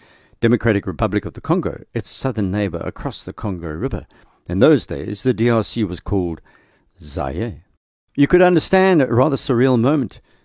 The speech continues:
There, across the hallway, were the Cubans, the Angolans, the Russians, our enemy, the people I'd fought against as a soldier during Operation Protea in nineteen eighty-one, seven years earlier, standing alongside the South Africans and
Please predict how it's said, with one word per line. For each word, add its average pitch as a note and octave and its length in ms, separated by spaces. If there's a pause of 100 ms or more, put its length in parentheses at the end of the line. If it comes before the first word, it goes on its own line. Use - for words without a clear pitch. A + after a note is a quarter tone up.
(180)
There, D#3 320
across C#3+ 300
the G#2+ 80
hallway, G2 460 (360)
were A2+ 80
the A#2+ 60
Cubans, C3+ 600
the A2+ 80
Angolans, A#2 500
the G2 100
Russians, A#2 600 (160)
our F#2+ 160
enemy, G#2+ 400 (500)
the - 80
people F3+ 380
I'd C#3 180
fought F3+ 240
against G#2 400
as G#2 140
a A#2 60
soldier C3 420
during F#2 320
Operation - 480
Protea G#2+ 420 (140)
in F2+ 120
nineteen E2+ 300
eighty-one, E2 480 (260)
seven E2+ 440
years D#2 380
earlier, G2+ 340 (320)
standing C#3 500
alongside B2+ 540
the G2 80
South G2+ 200
Africans - 460
and G2 340